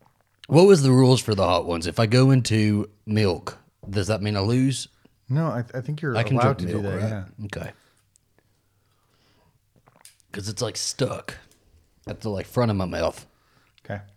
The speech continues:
Speaker 2: here. I'll grab one while you
Speaker 1: Oh, oh my gosh.
Speaker 2: Have you ever gotten or would you ever get your butt bleached?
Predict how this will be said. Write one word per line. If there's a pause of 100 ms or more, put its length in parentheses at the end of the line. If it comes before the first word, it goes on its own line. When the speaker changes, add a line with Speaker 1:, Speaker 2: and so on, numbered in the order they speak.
Speaker 2:
here. (1160)
I'll
grab
one
while
you (920)
Speaker 1:
Oh, (260)
oh
my
gosh. (840)
Speaker 2:
Have
you
ever (160)
gotten
or
would
you
ever
get
your
butt
bleached?